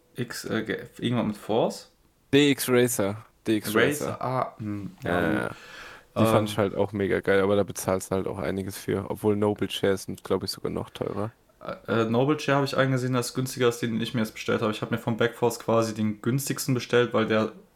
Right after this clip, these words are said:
Speaker 1: dasselbe hat wie alle anderen auch, außer hier für die Seite, für die Hüfte. Und das brauch ich halt nicht. Bleib ich höchstens irgendwann stecken.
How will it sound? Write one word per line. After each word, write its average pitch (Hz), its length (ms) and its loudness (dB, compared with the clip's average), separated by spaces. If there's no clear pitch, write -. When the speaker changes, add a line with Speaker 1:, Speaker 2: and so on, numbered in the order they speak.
Speaker 1:
dasselbe 120 640 2
hat 135 200 -2
wie 117 100 -2
alle 117 240 4
anderen 107 320 -2
auch, 143 320 0
außer 117 340 4
hier 117 220 2
für 113 140 -4
die 110 100 0
Seite, 113 420 4
für 113 160 -6
die 104 100 -6
Hüfte. 101 440 -4
Und 101 80 -4
das 101 100 -6
brauch 110 280 2
ich - 120 -8
halt 98 180 -2
nicht. 101 320 -10
Bleib 107 140 2
ich 107 100 -2
höchstens 113 280 0
irgendwann 110 260 0
stecken. - 400 -4